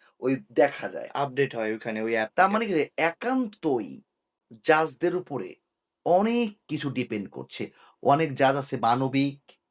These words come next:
Speaker 2: জি, জি, জি।
Speaker 1: অনেক জাজ আছে একটু
Speaker 2: হ্যাঁ, হ্যাঁ, একটু
Speaker 1: ওকে?
Speaker 2: স্ট্রিক্ট, আমাদেরকে বলা হয়
Speaker 1: স্ট্রিক্ট।
Speaker 2: এইভাবে।
Speaker 1: এই জাজগুলো who cares স্টাইলে কাজ করে, যারা স্ট্রিক্ট। তারা দেখবা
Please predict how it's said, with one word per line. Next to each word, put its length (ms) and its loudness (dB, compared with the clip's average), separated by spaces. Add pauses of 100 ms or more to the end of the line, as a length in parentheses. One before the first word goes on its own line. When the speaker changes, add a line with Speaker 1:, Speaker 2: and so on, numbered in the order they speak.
Speaker 2:
জি, 220 -6
জি, 200 -6
জি। 100 -12
Speaker 1:
অনেক 300 4
জাজ 260 0
আছে 240 -8
একটু 340 -10 (680)
Speaker 2:
হ্যাঁ, 200 0
হ্যাঁ, 200 -4 (120)
একটু 180 -2
Speaker 1:
ওকে? 80 4
Speaker 2:
স্ট্রিক্ট, 300 0
আমাদেরকে 380 0
বলা 260 2
হয় 160 -2
Speaker 1:
স্ট্রিক্ট। 0 -
Speaker 2:
এইভাবে। 300 -2 (360)
Speaker 1:
এই 180 4 (100)
জাজগুলো 640 2 (200)
who 180 -8 (140)
cares 320 2
স্টাইলে 300 -4
কাজ 280 -8
করে, 220 -10 (120)
যারা 200 2
স্ট্রিক্ট। 460 -10 (420)
তারা 180 4
দেখবা 420 2